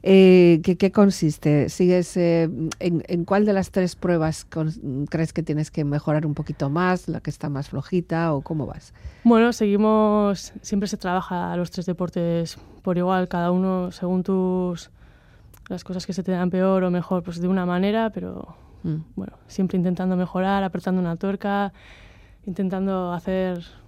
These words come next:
Speaker 2: las cosas mejor, pero bueno, o sea, intentando atar todo y, o sea, todas las cosas, todos los tres deportes.
Speaker 1: Hoy no, porque hoy es un día especial que nos estás dedicando unos minutos, pero vamos a ver, eh, ¿a qué hora te suena el despertador? ¿Cómo es tu rutina? ¿Cómo lo planificas?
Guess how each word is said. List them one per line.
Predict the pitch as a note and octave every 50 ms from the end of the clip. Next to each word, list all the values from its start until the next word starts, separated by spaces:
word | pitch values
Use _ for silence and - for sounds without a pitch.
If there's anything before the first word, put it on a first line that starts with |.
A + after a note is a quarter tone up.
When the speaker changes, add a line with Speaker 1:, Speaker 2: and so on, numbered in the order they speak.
| - - - B3+ C#4+ C#4
Speaker 2:
las | F3 -
cosas | - G3 F#3 F#3+ E3+ F3+
mejor, | F#3 F3+ - - A3 A3+ A#3+ A#3+ A#3 A#3
pero | - F3+ F3 F3
bueno, | F3 E3 F3+ F#3+
o | -
sea, | - G3 - - - _ - -
intentando | - F#3+ F3 F#3 F3 G3+ G#3 G#3+ G#3+ G3+
atar | - G3+ G3 G#3 G3+ F#3
todo | - A3+ A#3 B3+ B3+ A#3
y, | F#3+ E3+ E3+ - - -
o | -
sea, | - F#3 E3+ E3+
todas | E3+ - - F#3 F3+ E3
las | D#3+ D3 -
cosas, | - E3 - - D#3+
todos | C#3 F3
los | E3 D#3+
tres | - F#3 E3+
deportes. | E3+ D#3+ - D#3 D#3 D#3+ - F3+ - - F3 - - - -
Speaker 1:
Hoy | - A3 G#3
no, | F#3 F#3 F#3+ G#3+ A#3
porque | - G3 D#3+ - F3
hoy | F3 F3+ F3+
es | F3 E3+ - -
un | E3+ E3
día | E3+ E3
especial | E3 - - D#3+ - - F3 E3+
que | F3 F3 D#3
nos | D#3+ D#3+
estás | D#3+ D3+ - F3 E3+ E3+
dedicando | F3+ F3 E3+ D#3+ F3 E3+ E3+ F3+
unos | F3 F3 E3 E3 D#3+ -
minutos, | E3+ E3 F#3+ G#3+ G3+ C4+ C#4+ C#4 -
pero | - E3+ E3 D#3 D3+ - - - - - - -
vamos | F3+ F#3+ F#3+ F3 -
a | E3+ D#3+
ver, | D3+ - - - -
eh, | F#3 E3+ E3+ E3 E3+ E3 D#3+ D3+ D3+ C#3+ - -
¿a | - F#3
qué | F3 G3+
hora | G3 G3+ G3+
te | G3 F#3
suena | - G#3 F#3 F3
el | F3 F3
despertador? | F3 E3+ - - E3+ E3 - E3 E3 F3+ F#3+ G3 G3
¿Cómo | - G3 F#3+ F#3+
es | F#3+ F#3
tu | - - E3
rutina? | D#3+ D#3 D#3+ - F3 F3 F3+ F3+ F3
¿Cómo | - F3+ F3+ F3
lo | E3+ E3
planificas? | - E3+ D#3+ D3 C#3+ C#3+ C#3 - C3+ - - - - - - - -